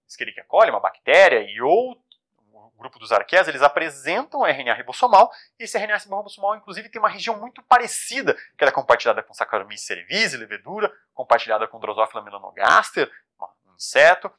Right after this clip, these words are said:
compartilhada aqui também com Homo sapiens, ou seja, uma pequena região, ela é muito parecida, ou seja, ela evolui numa velocidade muito lenta, nós temos poucas mudanças, e é uma região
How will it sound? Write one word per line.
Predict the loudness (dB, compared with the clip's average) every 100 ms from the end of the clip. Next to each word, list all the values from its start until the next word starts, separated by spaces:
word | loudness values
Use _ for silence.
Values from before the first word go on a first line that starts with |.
| _
compartilhada | -12 -2 2 0 2 2 2 0 -10 _ 0
aqui | 0 0 -20 -10
também | -6 -6 -6 _ _
com | -12
Homo | -6 -4
sapiens, | 0 0 0 -8
ou |
seja, | -12 -10 -2
uma | 0
pequena | 0 -4 -8 -4 0
região, | 0 -2 2 2 2 -2 _ _
ela | 4 4
é |
muito | 2 -10 -14 -14 -14 -18 -20 -20 _ _ _
parecida, | 0 2 -8 -10 -8 -10 _ _
ou | -4
seja, | 0 2 0 -2 _
ela | 6 8 8 4 -10
evolui | -18 -18 -16 -10 -6
numa | 0 0
velocidade | -2 -8 -10 -12
muito | -20 _ -20 -14 -6
lenta, | -4 -4 -4
nós | -6
temos | -8 -14 -6
poucas | 4 6 6 2
mudanças, | 0 -10 -10 -12 -8
e | -4
é |
uma | -2
região | -2 -4 -4